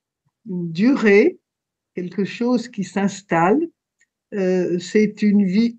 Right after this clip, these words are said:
en Dieu, dans ce que les évangélistes appellent le royaume de Dieu. C'est un royaume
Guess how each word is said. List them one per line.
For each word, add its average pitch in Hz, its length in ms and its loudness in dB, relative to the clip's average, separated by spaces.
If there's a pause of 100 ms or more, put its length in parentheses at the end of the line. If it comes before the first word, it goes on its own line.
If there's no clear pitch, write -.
en 269 220 4
Dieu, 202 580 0 (500)
dans 233 300 -2
ce - 200 -4
que 214 180 -2
les 214 320 0
évangélistes 214 720 0
appellent 226 400 0
le 196 100 4
royaume 240 760 2
de 190 160 -4
Dieu. 175 420 -2 (760)
C'est 302 360 -2
un 240 80 2
royaume 233 680 4